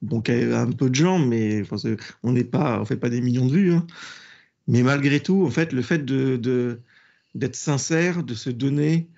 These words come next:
de, de, de développer en nous notre humilité, notre courage,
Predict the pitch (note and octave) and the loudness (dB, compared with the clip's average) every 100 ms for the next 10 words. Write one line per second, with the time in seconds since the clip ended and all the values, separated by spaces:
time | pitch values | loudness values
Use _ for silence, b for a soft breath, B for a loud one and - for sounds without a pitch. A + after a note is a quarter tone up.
0 | B B B B - A#2+ B2 B2+ B2 B2 | B B B B -12 -4 -2 0 0 -2
1 | B2 B2 B2 A#2+ - - - - - - | -4 -4 -4 -6 -8 -8 -10 -10 -12 -14
2 | _ _ _ _ _ _ _ _ _ _ | _ _ _ _ _ _ _ _ _ _
3 | _ _ - D3 B2+ B2 C3 C#3 D#3+ C#3+ | _ _ -10 -8 -2 2 4 4 4 4
4 | C#3+ D3+ C3+ B2 C3+ C3 B2+ B2+ D#3 D#3 | 4 4 2 0 0 2 0 0 2 4
5 | D#3+ D#3+ - - B2+ - - C3+ C#3 D#3 | 2 -2 -10 -8 -8 -6 -2 0 2 2
6 | D#3+ D#3 - | 0 -2 -8